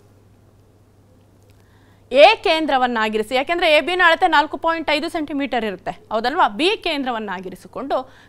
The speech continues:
ಕಂಸವನ್ನ ಎಳೆಯೋಣ. ಬಿ ಸಿ ನ ಅಳತೆ ನಾಲ್ಕು ಪಾಯಿಂಟ್ ಐದು ಆಯ್ತು. ಹಾಗೆ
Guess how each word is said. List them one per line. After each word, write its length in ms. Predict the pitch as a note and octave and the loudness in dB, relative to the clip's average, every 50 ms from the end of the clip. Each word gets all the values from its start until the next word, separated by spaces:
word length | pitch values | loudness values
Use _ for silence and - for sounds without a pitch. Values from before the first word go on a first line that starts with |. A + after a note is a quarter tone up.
| _ - | _ -8
ಕಂಸವನ್ನ 540 | B3 A3+ A#3 A#3 - A#3 G#3 G3+ F#3+ F#3+ F3 E3 - - _ _ _ - | -6 -6 -4 -4 -4 -6 -6 -6 -6 -8 -10 -10 -12 -16 _ _ _ -8
ಎಳೆಯೋಣ. 340 | G3 F#3+ F3+ F3 F3 G3+ C4+ F4+ G#4+ - - - - - _ - G3 | -8 -6 -6 -6 -6 -4 -4 -6 -6 -8 -14 -20 -20 -20 _ -12 -8
ಬಿ 160 | A3+ A#3+ A#3 | -8 -8 -8
ಸಿ 180 | - B3+ A#3+ A#3+ | -6 -8 -6 -4
ನ 60 | A#3+ A3+ | -4 -2
ಅಳತೆ 260 | A3 A3 A3 - A3 | -2 -2 -4 -4 -4
ನಾಲ್ಕು 320 | G#3+ G3+ G3 G3+ - - | -4 -4 -4 -6 -8 -14
ಪಾಯಿಂಟ್ 400 | G3 - G#3 G3+ G3 F#3+ F#3+ - | -12 -8 -8 -6 -6 -8 -8 -8
ಐದು 260 | F3+ F#3 F3+ F3+ F3+ | -8 -8 -8 -8 -6
ಆಯ್ತು. 320 | E3+ - F3 F3 - D#4 F4 - - _ _ _ - | -6 -6 -8 -8 -10 -10 -12 -12 -14 _ _ _ -4
ಹಾಗೆ 580 | - G#3 A#3 B3+ F#4 D#4+ C4 C#4+ - - - - | -2 0 0 2 2 0 0 -2 -4 -14 -20 -20